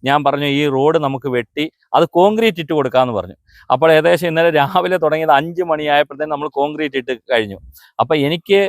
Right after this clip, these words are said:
എൻ്റെ, എനിക്ക് എൻ്റെ ഒരു ആഗ്രഹം എന്ന് വെച്ചാൽ ഇവരുടെ സന്തോഷമാണ്.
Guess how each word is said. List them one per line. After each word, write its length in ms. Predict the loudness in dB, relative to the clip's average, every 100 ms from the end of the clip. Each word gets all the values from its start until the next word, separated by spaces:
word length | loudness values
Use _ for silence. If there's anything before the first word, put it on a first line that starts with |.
| -4
എൻ്റെ, 440 | -4 -2 -2 0 2 0
എനിക്ക് 280 | -4 -4 -4
എൻ്റെ 200 | -2 0 2
ഒരു 160 | 2 4
ആഗ്രഹം 340 | 2 2 -4
എന്ന് 100 | -4
വെച്ചാൽ 200 | -4 -4
ഇവരുടെ 240 | -2 -2 -2
സന്തോഷമാണ്. 640 | -2 -2 -2 -2 -4 -4